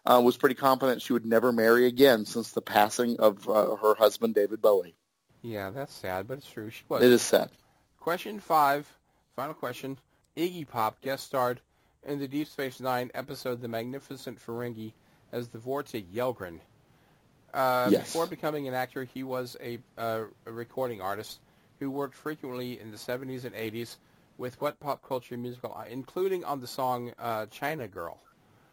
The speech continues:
Speaker 2: With,
Speaker 1: Yes,
Speaker 2: with
Speaker 1: he was
Speaker 2: pop
Speaker 1: on
Speaker 2: cul-,
Speaker 1: China Girl.
Speaker 2: What pop culture musical icon?
Speaker 1: With, with, with David Bowie. I'm a Stooges fan, so you got, so, you know, so you were, hit my sweet spot there.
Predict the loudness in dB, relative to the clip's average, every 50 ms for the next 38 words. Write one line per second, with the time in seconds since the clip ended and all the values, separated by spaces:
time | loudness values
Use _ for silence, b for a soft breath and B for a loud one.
0 | _ 0 6 8 10 10 10 8 6 0 -4 -2 -2 2 6 8 10 10 10 8
1 | 6 4 4 2 0 0 0 -2 -2 -2 -2 -2 -2 -4 -4 -6 -6 -6 -4 -4
2 | -4 -4 -4 _ -8 -8 -8 -8 -8 -8 -8 -8 -8 -8 -8 -8 -6 -4 -6 -6
3 | -6 -8 -10 -10 -10 -12 -16 -20 _ _ _ _ _ _ _ _ _ _ _ -2
4 | 2 4 4 4 2 0 2 2 2 2 0 -6 -18 -18 -8 -2 0 0 0 2
5 | 6 8 8 8 8 6 8 10 10 10 10 8 6 4 4 4 4 2 2 4
6 | 4 4 6 6 4 4 4 4 2 2 4 2 -2 -4 -2 2 4 6 6 6
7 | 4 6 8 8 8 8 6 0 -2 4 6 6 8 6 6 2 0 0 -2 -2
8 | -2 0 0 0 0 2 2 2 2 0 b b b b b b 6 6 6 6
9 | 4 0 0 -2 -4 -4 -6 -4 -2 0 0 0 0 -2 -4 -4 -4 -4 -6 -10